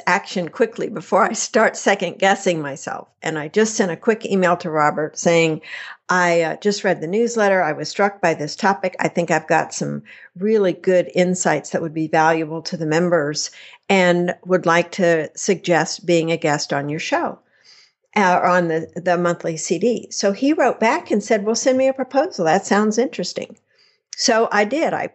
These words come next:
I just put together some quick things that I really already had because it was knowledge, you know, that's a, just kind of an automatic part of who I am and what I do.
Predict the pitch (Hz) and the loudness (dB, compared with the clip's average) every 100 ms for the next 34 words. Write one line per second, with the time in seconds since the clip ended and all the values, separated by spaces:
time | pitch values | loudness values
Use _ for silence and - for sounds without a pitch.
0 | - 165 180 196 - 240 - 208 202 202 | -4 -4 -4 -6 -4 -4 -4 0 2 2
1 | 214 214 - _ - - 180 170 - 285 | 0 0 -4 _ -6 -2 -2 -2 -2 -2
2 | 294 - 190 175 180 185 180 185 285 269 | -2 0 0 0 0 2 2 2 2 2
3 | 175 - 202 180 151 175 247 294 185 170 | 0 0 2 2 0 -6 -4 0 -2 -2
4 | 202 196 196 190 175 190 190 208 170 156 | -4 -2 -2 -2 -2 2 2 2 0 -2
5 | - - - 208 165 156 170 180 175 151 | -6 -10 -2 2 2 0 0 0 2 0
6 | - 208 202 - 180 147 139 - - 254 | -2 -6 -4 -2 0 0 -4 -4 -2 0
7 | 165 156 107 - 190 170 139 - 202 170 | 2 0 -2 -2 0 2 0 -4 -2 0
8 | 156 156 156 147 147 143 147 220 165 | 2 0 -4 -4 -4 -4 -2 -2 -2